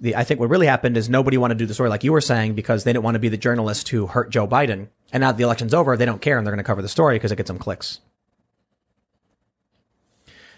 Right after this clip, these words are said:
So Based says, "Four Democrat senators sent a letter to YouTube on November twenty-fourth suggesting censorship of election fraud speech on YouTube.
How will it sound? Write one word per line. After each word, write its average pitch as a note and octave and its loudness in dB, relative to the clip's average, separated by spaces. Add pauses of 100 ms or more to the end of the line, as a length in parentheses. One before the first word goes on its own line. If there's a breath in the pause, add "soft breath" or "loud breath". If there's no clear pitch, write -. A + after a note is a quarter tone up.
So A3 2
Based - -4
says, B2+ -2
"Four F#3 0
Democrat G3+ 0
senators E3+ 0
sent C#3 -4
a C3+ 2
letter C3 0
to D3+ -4
YouTube C3 0
on A#2 2
November A#2+ 2
twenty-fourth C3+ 0
suggesting C3 0
censorship D3 0
of B2+ 0
election C3+ 2
fraud B2 2
speech - -4
on A2 0
YouTube. B2 0